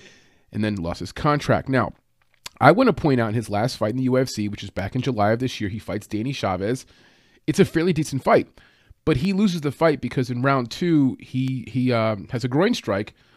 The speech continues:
against Chavez, and he loses points for that. So the fight ends up going to a draw, a majority decision draw.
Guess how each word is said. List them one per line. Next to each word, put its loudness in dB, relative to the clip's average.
against -2
Chavez, 2
and -4
he -2
loses -2
points -10
for -10
that. -8
So -12
the -6
fight -2
ends 2
up -2
going 0
to -2
a 0
draw, -2
a -6
majority 0
decision -4
draw. 0